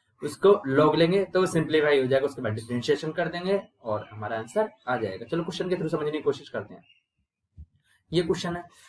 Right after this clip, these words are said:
ये देखो guys, देखने में कितना complicated सा लग रहा है, ऐसा तो है नहीं, x upon टू एक्स क्यूब प्लस थ्री इस तरीके का normal तो function दिख नहीं रहा,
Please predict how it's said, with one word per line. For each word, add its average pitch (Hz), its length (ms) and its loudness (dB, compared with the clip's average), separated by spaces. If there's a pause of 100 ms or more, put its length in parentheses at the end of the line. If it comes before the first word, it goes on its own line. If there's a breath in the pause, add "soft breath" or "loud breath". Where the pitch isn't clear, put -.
(140 soft breath)
ये 151 60 0
देखो 170 180 2
guys, 165 180 4
देखने 170 320 0
में 180 100 0
कितना 180 200 0
complicated 170 680 -2
सा 180 120 2
लग 170 140 4
रहा 165 140 4
है, 156 60 8
ऐसा 160 160 2
तो 180 100 0
है 156 80 4
नहीं, 170 260 0
x - 120 -2
upon 160 340 2 (180)
टू 165 360 -2
एक्स - 320 -4
क्यूब 156 260 -2
प्लस 147 220 0
थ्री 147 200 -2
इस 139 120 -6
तरीके 147 260 0
का 147 100 4
normal 156 360 2
तो 180 80 0
function 156 340 -2
दिख 123 120 -4
नहीं 107 160 -10
रहा, 107 160 -8